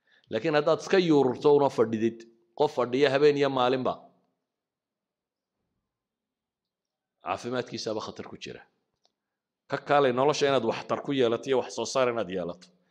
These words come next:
Ee waxa khatarta gelaya waxa weeyaan maxay? Adiga caafimaadkaagii baa khatar gelaya.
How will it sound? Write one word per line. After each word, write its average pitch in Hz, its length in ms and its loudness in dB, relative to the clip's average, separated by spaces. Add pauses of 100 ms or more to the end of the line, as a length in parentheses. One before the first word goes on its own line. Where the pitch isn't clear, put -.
(320)
Ee 104 60 -2
waxa 131 260 2
khatarta 139 460 -2
gelaya 131 400 2
waxa 127 180 0
weeyaan 123 360 2
maxay? 123 240 -4 (680)
Adiga 113 240 -4
caafimaadkaagii 127 680 -2
baa 123 80 -4
khatar 123 320 -8
gelaya. 85 320 -4